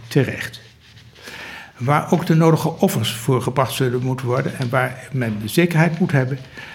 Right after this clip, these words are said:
dat dat evenwichtig zal gebeuren. Dan betekent dat dat er een, eh, vertrouwen moet zijn in de politiek en dat de politiek dat kan. En, eh, en zo'n lange duur van een kabinetsformatie,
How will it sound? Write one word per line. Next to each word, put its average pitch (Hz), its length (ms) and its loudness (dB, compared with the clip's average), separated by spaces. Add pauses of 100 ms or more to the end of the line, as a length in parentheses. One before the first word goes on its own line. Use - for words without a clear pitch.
dat 139 280 0
dat 131 160 0
evenwichtig 156 600 2
zal 165 140 2
gebeuren. 104 460 -4 (960)
Dan 123 160 -6
betekent 175 420 2
dat 139 300 2
dat 139 220 0
er 139 160 -2 (220)
een, 120 360 -2 (560)
eh, 127 80 -8 (480)
vertrouwen 175 760 4
moet 147 180 2
zijn 131 420 0 (680)
in 143 440 2 (180)
de - 80 -14 (200)
politiek 110 360 4
en 143 160 2
dat 127 160 2
de - 80 -8
politiek - 400 0
dat - 280 -4
kan. 113 240 0 (1200)
En, 113 360 0
eh, 127 160 0 (920)
en 151 280 2 (340)
zo'n 143 260 0
lange 175 240 6
duur 160 220 4
van 139 100 -2
een 127 60 0
kabinetsformatie, 170 1200 0